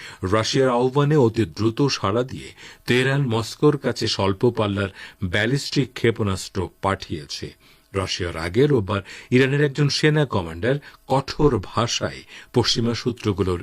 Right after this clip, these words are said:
এ দাবি ভিত্তিহীন বলে নাকচ করে দিয়েছিলেন।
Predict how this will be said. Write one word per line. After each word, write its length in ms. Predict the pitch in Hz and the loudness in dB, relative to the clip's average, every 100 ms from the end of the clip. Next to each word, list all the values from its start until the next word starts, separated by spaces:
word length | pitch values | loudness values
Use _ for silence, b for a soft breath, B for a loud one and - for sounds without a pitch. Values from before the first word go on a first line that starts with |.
| - | -4
এ 100 | 95 | -6
দাবি 320 | 78 82 90 143 - B B | -4 -4 2 0 0 B B
ভিত্তিহীন 680 | 87 - 113 - 131 110 113 95 | -6 -2 -2 0 0 2 2 0
বলে 260 | 95 90 90 B B - | -2 -4 -6 B B -4
নাকচ 520 | 104 104 104 - 117 - - | 0 0 -2 -2 -2 -4 -6
করে 220 | - 90 | -2 -2
দিয়েছিলেন। 680 | 78 85 76 - - 78 69 | -4 -8 -8 -6 -4 -6 -8